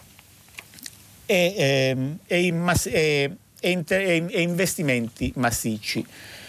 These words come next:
Ehm, questa, eh, la Presidente della Commissione, <clears throat> scusate, Ursula von der Leyen. Eh, vorrei adesso passare a un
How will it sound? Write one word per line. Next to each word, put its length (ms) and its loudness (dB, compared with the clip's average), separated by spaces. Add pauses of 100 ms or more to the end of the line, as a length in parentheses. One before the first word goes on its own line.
(540)
Ehm, 800 2 (1400)
questa, 600 2
eh, 300 2
la 420 2
Presidente 540 -2
della 160 2
Commissione, 760 2 (460)
<clears throat> 460 0
scusate, 680 2 (320)
Ursula 640 2 (180)
von 180 2
der 180 0
Leyen. 600 0 (1900)
Eh, 280 4
vorrei 320 4
adesso 640 0
passare 720 2
a 180 2
un 600 0